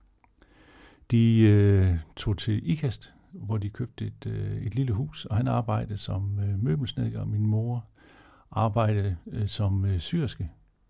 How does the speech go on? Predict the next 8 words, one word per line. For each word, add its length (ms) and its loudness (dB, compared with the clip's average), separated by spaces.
Øh, 640 0
og 120 -6
så 100 0
brugte 460 -2
de, 460 -2
øh, 360 -2
det 120 -4
økonomi, 640 0